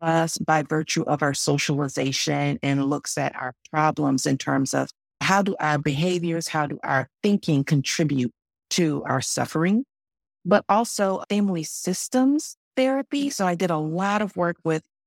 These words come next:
adolescents and with children. And I was always thinking about how are family relationships shaping children and how are children being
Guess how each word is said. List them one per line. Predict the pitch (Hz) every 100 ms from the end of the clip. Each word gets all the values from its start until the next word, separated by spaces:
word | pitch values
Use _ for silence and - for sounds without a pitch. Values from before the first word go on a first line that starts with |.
| _
adolescents | 185 202 190 180 - 175 160 -
and | 160
with | 160 -
children. | - 220 208 202 196 190 190 -
And | 170 165 165 160
I | - 156
was | 156 165
always | 160 160 151
thinking | - 165 - 156
about | 151 151 156 - _ -
how | 202
are | - 165 -
family | 170 175 170 160
relationships | 156 151 151 - 160 - 165 -
shaping | - - 156 - 165 190 226 _ _ _
children | - 160 156 - 185 220 233
and | 151 151
how | 156 156
are | 151
children | 151 170 156 151 139
being | 147 147 143